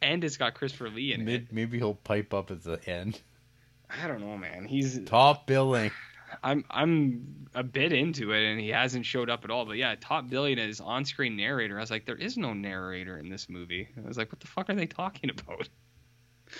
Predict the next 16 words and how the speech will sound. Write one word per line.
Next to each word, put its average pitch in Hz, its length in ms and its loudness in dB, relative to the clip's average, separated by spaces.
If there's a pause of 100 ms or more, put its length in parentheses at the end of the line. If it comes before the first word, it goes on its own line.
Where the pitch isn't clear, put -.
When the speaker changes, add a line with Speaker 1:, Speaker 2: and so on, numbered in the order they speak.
(800)
Speaker 1:
So, 90 320 0 (220)
Speaker 2:
Mm-mm-mm. 101 720 -10 (380)
Speaker 1:
and, 151 220 4
uh, 113 120 0 (180)
otherwise, 127 540 2
the 120 80 -6
movie 110 400 -2
is 95 240 -10 (100)
not 101 220 -6
much 95 240 -8
to 95 80 -8
write 90 220 -8
home 90 220 -12
about. 87 360 -12
So, 143 260 -6
Speaker 2:
Okay. 120 160 -6